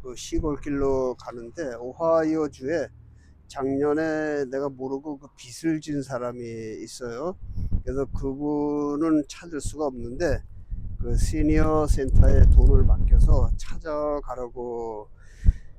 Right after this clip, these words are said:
할 일이 있어서 그곳에 들려서 미시시피 강으로, 그러니까 인디애나 주를 지나고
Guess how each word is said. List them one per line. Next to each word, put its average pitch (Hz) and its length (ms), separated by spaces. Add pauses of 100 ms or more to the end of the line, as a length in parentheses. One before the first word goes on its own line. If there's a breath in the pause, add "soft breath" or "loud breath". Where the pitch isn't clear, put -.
(540)
할 - 520
일이 123 460
있어서 113 560
그곳에 113 760 (960)
들려서 127 720
미시시피 113 760
강으로, 107 540 (260)
그러니까 110 220 (120)
인디애나 131 600
주를 120 380
지나고 120 600